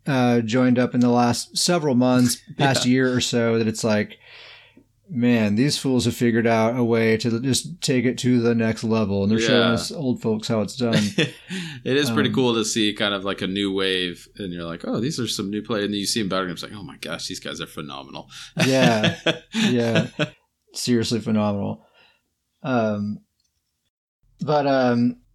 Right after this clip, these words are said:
Speaker 1: I've been having fun. I've been, I've been playing, uh, with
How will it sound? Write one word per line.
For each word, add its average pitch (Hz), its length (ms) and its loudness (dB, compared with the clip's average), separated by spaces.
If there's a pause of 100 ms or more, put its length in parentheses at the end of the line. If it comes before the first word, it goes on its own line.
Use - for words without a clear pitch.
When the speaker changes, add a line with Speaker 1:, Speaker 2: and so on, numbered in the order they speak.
(340)
Speaker 1:
I've 190 140 0
been 220 100 4
having 165 260 4
fun. 147 300 2
I've 151 100 -2
been, 165 280 4
I've 156 160 -2
been 170 120 4
playing, 160 460 2
uh, 135 500 2
with 139 400 -2